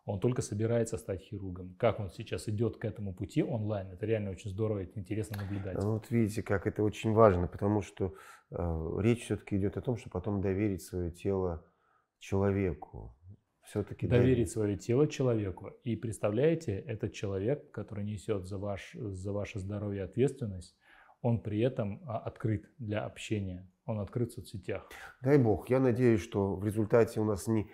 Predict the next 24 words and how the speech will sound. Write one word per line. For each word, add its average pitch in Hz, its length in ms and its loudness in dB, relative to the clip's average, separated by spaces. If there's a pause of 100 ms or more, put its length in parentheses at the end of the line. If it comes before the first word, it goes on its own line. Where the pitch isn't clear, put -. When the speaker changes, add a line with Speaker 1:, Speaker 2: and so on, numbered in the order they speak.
(180)
Speaker 2:
не 113 380 4
окажется, 101 560 6
что - 160 -8
все - 260 6
молодое 87 440 2
поколение 82 480 -4
врачей 107 380 2
будет 98 240 0
только 87 260 -2
заниматься, 104 440 -2
что - 160 -12
создавать 92 440 -2
свой 87 180 -6
личный 85 300 -6
бренд 123 400 0
или 95 200 -2 (240)
нести 107 460 2
даже 104 220 6
очень 101 280 0 (720)
санпросветительскую 101 1800 2
функцию, - 480 -4
как - 180 -12
вы 101 100 -4
сказали. 92 580 -2